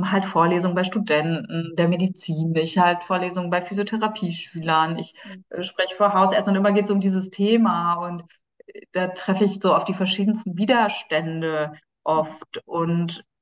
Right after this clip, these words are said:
Speaker 1: naja, ich weiß nicht, oft fehlt so eine Offenheit. So einer meiner Lieblingssprüche aller Zeiten ist immer so, „Entweder du kannst, äh, Recht haben,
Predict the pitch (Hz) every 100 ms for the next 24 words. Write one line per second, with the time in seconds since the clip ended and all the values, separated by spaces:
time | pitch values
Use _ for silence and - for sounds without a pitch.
0 | _ - 175 180 180 185 185 185 185 -
1 | _ _ _ _ _ _ - 180 202 202
2 | 208 190 175 - - 202 196 190 247 254
3 | 208 160 175 202 196 190 185 185 226 -
4 | 226 220 - 202 202 196 185 185 196 214
5 | - 208 196 196 190 190 190 190 190 196
6 | 190 190 196 190 190 - - 175 170 285
7 | - 226 208 226 381